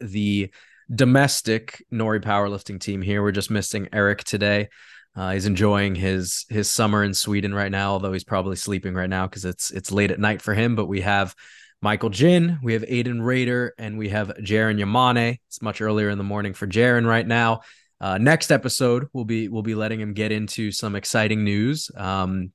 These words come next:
but to give you guys just a little preview, um, they have opened Ukiyo three point oh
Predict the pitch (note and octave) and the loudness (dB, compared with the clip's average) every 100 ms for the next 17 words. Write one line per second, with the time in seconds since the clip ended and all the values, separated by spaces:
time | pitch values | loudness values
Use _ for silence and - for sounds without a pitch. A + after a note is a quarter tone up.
0 | - F#2+ - - G2 G2 G2+ G#2 G2 F2+ | -2 -2 -2 -2 0 2 4 4 2 0
1 | G#2 - G2 G2+ G2+ G2 - - - - | -4 -4 -2 0 2 0 -4 -18 -20 -20
2 | - G3 F3 A#2 B2+ C#3+ - G#2+ G#2 G#2 | 4 8 8 8 6 2 -2 0 2 0
3 | G#2 G#2+ A2 G2+ B2+ A2+ A#2+ G#2+ G#2+ - | 0 2 2 0 0 -2 -2 -4 -4 -8
4 | - A2 A#2 A2 G2+ - A#2 - A2+ G#2 | -6 -2 2 2 0 0 -2 0 -2 0
5 | G#2 | 0